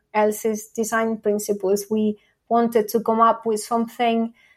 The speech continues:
that was useful for this. So we thought at some point it,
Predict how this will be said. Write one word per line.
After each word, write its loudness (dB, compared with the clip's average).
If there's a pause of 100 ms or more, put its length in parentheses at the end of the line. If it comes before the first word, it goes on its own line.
(180)
that 4
was -2
useful 0
for 2
this. 0
So -4
we 2
thought 4
at -4
some -8
point -2
it, -2